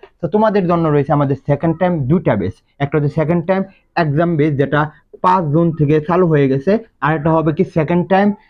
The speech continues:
মানে ক্লাস বেচ, অর্থাৎ এখানে বাংলা এবং ইংলিশ পড়ানো হবে স্লাইড ধরে ধরে, অর্থাৎ স্লাইডের মাধ্যমে তোমাদের ইংলিশ পড়ানো হবে। এটার মোটামুটি, আহ, এক হাজার টাকা ধরা হয়েছে, যারা মোটামুটি পঁচিশ তারিখের মধ্যে ভর্তি হবে তাদের জন্য।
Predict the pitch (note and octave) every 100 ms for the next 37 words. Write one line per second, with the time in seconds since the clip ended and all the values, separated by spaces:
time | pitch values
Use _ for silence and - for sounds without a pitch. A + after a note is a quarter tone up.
0 | _ - D3+ D#3 D3+ D3+ F3 E3 D3 D3
1 | F3+ F3+ C3+ D#3+ - D3 E3 E3+ C#3 C3+
2 | D#3+ E3+ D3+ D#3+ F#3 E3+ E3+ D#3 D#3+ D#3+
3 | D#3 D#3+ G#3+ - _ _ _ E3 D#3+ E3
4 | - D#3 C#3+ D#3 C#3+ C3 A#2+ B2 D3 -
5 | - C#3+ D3 D#3 D3 C3+ C#3 C3 C#3+ C#3
6 | D#3 E3+ D#3 - C#3+ C#3+ C#3 C#3 F3+ G3+
7 | _ _ - D#3+ F3 E3 E3 F3 F3 F3
8 | G3 G3+ _ _ - C#3+ D3 C3+ F3 F3+
9 | D#3+ E3 - E3+ F3 F3 D3+ D3+ D#3 D#3
10 | F#3 F#3+ E3 C#3+ C#3+ C#3 _ - D3+ E3+
11 | E3+ D#3+ D#3+ D3 C#3 _ - F3+ G3+ -
12 | F3+ E3 E3+ D#3 D3+ C#3+ C#3+ C#3 D3 F3
13 | D3 C#3 C3 C3+ D#3+